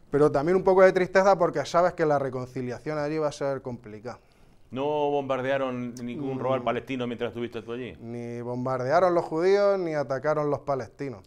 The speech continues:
Speaker 2: Palestinos atacan, pero poco. Esa gente,
Speaker 1: Lo que
Speaker 2: esa gente
Speaker 1: puede,
Speaker 2: no tiene,
Speaker 1: lo que
Speaker 2: materialmente
Speaker 1: puede.
Speaker 2: tiene poca cosa.
Speaker 1: Efectivamente.
Speaker 2: Eso como no tienen las cucharas de alpaca, no.
Speaker 1: <laughs> O el cuchillo,
Speaker 2: No.
Speaker 1: o,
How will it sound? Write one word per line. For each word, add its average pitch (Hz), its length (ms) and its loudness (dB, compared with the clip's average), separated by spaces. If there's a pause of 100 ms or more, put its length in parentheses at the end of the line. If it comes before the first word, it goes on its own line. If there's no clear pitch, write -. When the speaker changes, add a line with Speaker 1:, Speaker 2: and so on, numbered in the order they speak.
(120)
Speaker 2:
Palestinos 135 400 -8
atacan, 135 400 -8
pero 110 180 -6
poco. 95 400 -12 (480)
Esa 110 140 -12
gente, 117 160 -8
Speaker 1:
Lo 143 80 2
que - 60 -2
Speaker 2:
esa 135 80 -2
gente 131 100 -2
Speaker 1:
puede, 185 240 6
Speaker 2:
no 123 100 -2
tiene, 117 220 -8 (120)
Speaker 1:
lo 127 120 -6
que 127 80 -2
Speaker 2:
materialmente 160 500 0
Speaker 1:
puede. 156 120 -6
Speaker 2:
tiene 135 180 -4
poca 104 240 -10
cosa. 85 320 -12
Speaker 1:
Efectivamente. 147 560 -4
Speaker 2:
Eso 160 120 -4
como 147 180 -2
no 147 100 0
tienen 147 200 -2
las 139 120 0
cucharas 135 400 -2
de 127 60 -2
alpaca, 127 380 -2
no. 120 80 -2
Speaker 1:
<laughs> 123 460 -2
O 143 140 4
el 147 80 0
cuchillo, 196 580 4
Speaker 2:
No. 214 120 4
Speaker 1:
o, 147 800 4